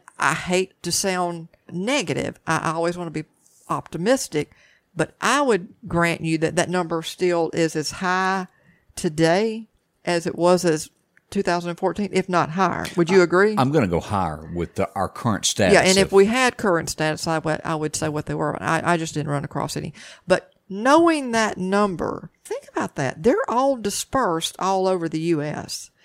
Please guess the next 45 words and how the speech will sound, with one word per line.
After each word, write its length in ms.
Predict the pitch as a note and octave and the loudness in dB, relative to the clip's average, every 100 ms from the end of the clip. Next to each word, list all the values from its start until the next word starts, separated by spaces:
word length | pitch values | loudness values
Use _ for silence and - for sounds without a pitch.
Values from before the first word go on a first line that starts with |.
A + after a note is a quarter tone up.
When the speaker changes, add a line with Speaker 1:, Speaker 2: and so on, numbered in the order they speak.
| - - | -8 -2
Speaker 1:
And 160 | G3+ | 2
maybe 260 | B3+ D#4 C#4+ | 4 6 6
they're 260 | A#3+ A3+ | 6 6
in 460 | G3 G3 F#3+ F3+ F3 | 4 0 0 -2 0
more 320 | F3+ F3+ F3+ E3+ | 2 4 4 2
metropolitan 1500 | D#3+ D#3+ F3 - F3 D#3 - F3 D#3+ E3 E3 F#3 E3+ E3+ E3 - | -4 -2 -2 0 -6 -8 -6 -2 0 0 -4 -4 -6 -8 -16 -10
cities 840 | - - G#3+ G3 G3 F#3+ F#3+ - - _ _ _ E3+ | -6 0 4 4 2 -4 -8 -10 -12 _ _ _ 0
than 360 | F#3 F3 F3 | 0 0 0
there 260 | F3 F3 E3+ | 2 2 2
are 680 | E3+ E3 E3 E3 E3 E3 E3 _ - | 2 2 0 0 0 -4 -8 _ -6
in 200 | E3+ E3+ | -4 0
little 360 | F3+ E3+ D#3 D3+ _ _ - | 2 2 0 -4 _ _ 2
podunk 400 | F#3+ F3+ E3 - | 4 4 2 0
towns, 460 | F#3 F#3 G3+ G3+ | -2 0 -2 -4
but 180 | - D#3 | -4 -2
there's 140 | D#3+ - | -2 -2
something 300 | A#3 - G#3 | -4 -4 -2
to 80 | |
be 100 | F3 | -2
said 300 | F3 F3 E3 | -2 -2 -2
about 320 | E3 D#3+ D#3 - _ - | -2 -2 -4 -6 _ -8
kinda 200 | F3+ E3 | -6 -4
hanging 300 | E3+ E3 D#3+ | -4 -4 -2
out 160 | D#3+ | -2
in 80 | D3+ | -2
a 40 | C#3+ | -4
podunk 360 | F3 D#3+ D3+ | -2 0 -2
town 440 | - F#3+ F3+ D#3+ D#3+ | -2 -2 0 0 2
with 140 | D#3 | 2
Speaker 2:
<laughs> 140 | D#3 F3 | 2 2
Yeah, 40 | |
it 120 | E3+ | 2
Speaker 1:
Andy, 140 | F3 F#3 | 2 2
Speaker 2:
is. 140 | D3+ | 0
Speaker 1:
you 60 | F3+ | 2
know, 140 | D3+ | 2
Andy 220 | F3 E3+ D3+ | 2 -2 2
Griffith 440 | F3+ G3+ E3 - | 2 4 0 -2
and 200 | D3+ D3 | -6 0
Barney 280 | E3 D#3 D3+ | 0 0 -2
Fife. 300 | F#3 F#3+ D3+ - - _ - | 0 0 0 -8 -20 _ 0
Who's 240 | C#4+ - | 2 2
gonna 240 | A#3 G#3 E3+ | -2 -2 -2
discover 500 | D#3 - G#3 F#3+ C3+ | -6 -2 -2 0 -4
you? 260 | - - | -6 -10